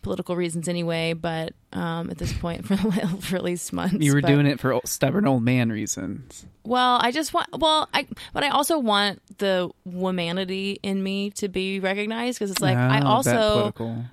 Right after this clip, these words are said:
Speaker 1: Yeah, I
Speaker 2: Okay.
Speaker 1: also had, uh, w-, had to be raised a woman. I also have a period. Like, don't not put me on your fucking all female shows.
Speaker 2: Yeah.
Speaker 1: Um, I don't, 'cause this hasn't really come up, but I mean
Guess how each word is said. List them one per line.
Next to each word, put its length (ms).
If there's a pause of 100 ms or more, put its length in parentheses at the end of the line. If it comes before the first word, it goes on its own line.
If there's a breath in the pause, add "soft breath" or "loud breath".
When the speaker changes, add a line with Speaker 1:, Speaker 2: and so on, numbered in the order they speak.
(380)
Speaker 1:
Yeah, 280
I 120
Speaker 2:
Okay. 80
Speaker 1:
also 720 (400)
had, 260 (180)
uh, 60
w-, 180
had 180
to 60
be 100
raised 300
a 60
woman. 380
I 140
also 380
have 200
a 40
period. 380
Like, 280 (300 loud breath)
don't 300 (100)
not 280
put 160
me 100
on 160
your 80
fucking 280
all 340
female 380
shows. 600 (140 loud breath)
Speaker 2:
Yeah. 520
Speaker 1:
Um, 120 (160)
I 120
don't, 180
'cause 120
this 140
hasn't 300
really 260
come 240
up, 260 (120)
but 140
I 20
mean 220